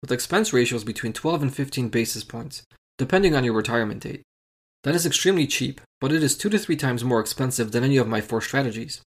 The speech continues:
The original sixty forty portfolio has an expense ratio of three point two basis points. The new sixty forty costs three and a half basis points. The tech sixty forty costs four point eight basis points.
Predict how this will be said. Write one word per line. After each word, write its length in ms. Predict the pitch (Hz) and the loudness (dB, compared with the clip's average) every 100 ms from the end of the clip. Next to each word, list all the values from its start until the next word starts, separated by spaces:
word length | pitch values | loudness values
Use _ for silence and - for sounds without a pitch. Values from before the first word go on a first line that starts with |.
| - | -2
The 60 | 127 | 4
original 420 | 123 147 226 175 | 6 6 4 2
sixty 340 | - 135 - | 0 -4 -4
forty 240 | 120 135 123 | -2 2 2
portfolio 480 | 117 107 110 107 104 | 0 -4 -2 -2 -2
has 140 | 113 | -2
an 80 | 117 | -4
expense 360 | - 180 202 143 | -2 0 0 0
ratio 240 | 139 135 | 0 0
of 80 | 113 | -2
three 180 | 139 143 | 0 0
point 240 | 135 117 | -2 -2
two 140 | - | -2
basis 320 | 110 113 - - | -2 -2 -4 -10
points. 420 | 123 - - - _ _ _ - | -12 -16 -18 -20 _ _ _ -2
The 80 | 123 | 2
new 140 | 165 | 2
sixty 340 | - 233 - | 2 0 -2
forty 300 | 120 113 113 | -2 0 0
costs 280 | 110 110 - | 0 -2 -2
three 120 | 139 | -2
and 80 | 123 | 0
a 40 | 110 | 0
half 180 | 160 | 0
basis 300 | - 120 - | -2 -4 -6
points. 460 | - - - - - _ _ _ _ | -10 -12 -14 -14 -18 _ _ _ _
The 100 | 117 | -2
tech 240 | - 160 | 2 2
sixty 340 | - 143 - 117 | 2 -4 -6 -8
forty 280 | - 110 110 | -4 -4 -2
costs 280 | 113 107 | -4 -4
four 200 | - 165 | -4 -4
point 220 | 160 135 120 | 0 0 0
eight 140 | 139 | 0
basis 300 | 110 - - | -2 -4 -8
points. 420 | - - - - | -12 -16 -16 -18